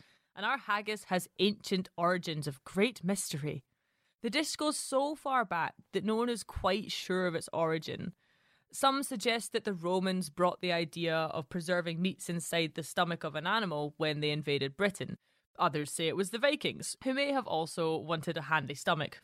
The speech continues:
full of goodies for when they were on their raids. It's like a pocket full of nuts, only it's a pocket full of offal. <laughs> There is also the possibility that it wasn't brought from faraway lands at all, but naturally developed as a way for hunters to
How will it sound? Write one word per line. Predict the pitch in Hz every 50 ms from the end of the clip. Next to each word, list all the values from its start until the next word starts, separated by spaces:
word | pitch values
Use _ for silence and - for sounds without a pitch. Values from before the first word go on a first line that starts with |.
| _ _ _
full | 311 311
of | 262 214 -
goodies | - 185 165 165 165 160 143
for | - - 180 170
when | 147 151 143 139
they | 135 165
were | 175 170 160 -
on | 151 151 143 147
their | 151 147 147
raids. | 139 165 180 180 170 143 - - - - - _ _ _
It's | _ -
like | 302 -
a | 143 - _ _ _ _
pocket | 254 240 - - 240 -
full | - 214 208
of | 196 185
nuts, | 185 160 - - - -
only | - 156 151 151
it's | - -
a | 147 - _ _
pocket | - - 202 185 - - 143
full | - 196 185
of | 180 156
offal. | 156 139 139 - 139 131 131 - _ _ _ _ _ _ _ _ _ _ _ _
<laughs> | 226 269 302 - - 220 - 214 208 226 214 - - - - - - - - - _ _ - - - 440 - - - -
There | 269 277 285
is | 294 285 -
also | 277 240 277 233 196 240
the | 294
possibility | - - 262 226 226 180 214 175 170 180 175 175 175 - - 165 160 156 - - _ _
that | 190 175 165 -
it | - 180 175 - -
wasn't | 180 170 180 208 214 180 208 - 180
brought | 175 185 175 - -
from | - 180 165 156
faraway | 165 - - 180 170 165 160 156 156 156
lands | 151 147 143 139 135 139 139
at | 143 - -
all, | 175 147 135 131 131 - _ _
but | - 254 -
naturally | 220 254 254 254 285 - 262 247
developed | 233 240 185 180 180 175 175 170 - -
as | 151 170
a | 180
way | 165 170 175 175
for | 165 - 185 170
hunters | - 196 185 185 185 180 - 185 170 170 170 -
to | - - 190 180 175 175 175 175 180 170